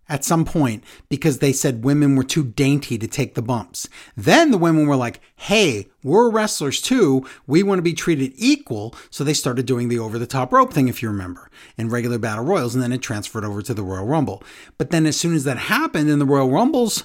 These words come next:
started, all these dainty diva legends like Maria and co would come in, and then you'd see them do a spot where they just hopped over the top rope, stood there on the apron, and then somebody would come running at them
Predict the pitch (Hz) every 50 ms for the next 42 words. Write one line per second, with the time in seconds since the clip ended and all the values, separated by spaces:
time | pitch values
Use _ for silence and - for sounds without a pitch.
0 | _ - - - - - 123 113 113 107 107 135 160 - - - - - - _
1 | - 156 175 202 214 214 220 220 226 214 208 170 - - _ _ _ _ _ _
2 | _ - 113 104 107 165 180 208 214 208 - 214 202 190 156 139 165 185 196 202
3 | 175 185 170 156 160 180 233 220 196 180 160 156 147 - 139 135 127 - 120 127
4 | 123 127 160 208 240 233 208 185 180 - - 139 139 131 123 - - - - -
5 | 131 123 120 120 123 143 160 - - _ - 135 143 131 - - 165 147 135 131
6 | 123 120 123 151 147 - - - - 127 131 143 151 156 156 165 139 - - 180
7 | 175 160 160 156 139 139 - _ _ - - - - _ _ _ _ _ _ _
8 | _ _ _ - 190 208 214 196 165 - - - 220 226 208 190 180 - - 151
9 | 156 143 160 165 147 165 156 - - _ _ - _ _ _ _ _ - - -
10 | 170 196 220 220 - 226 214 208 196 202 175 190 - - 180 180 180 175 - 156
11 | 139 135 135 - - - - 208 196 180 190 180 175 170 165 156 147 151 135 143
12 | 147 143 143 139 139 - - - - 131 147 143 - 185 180 175 175 165 143 -
13 | - 175 160 151 143 143 147 151 151 151 143 139 131 127 - 135 120 117 117 117
14 | 110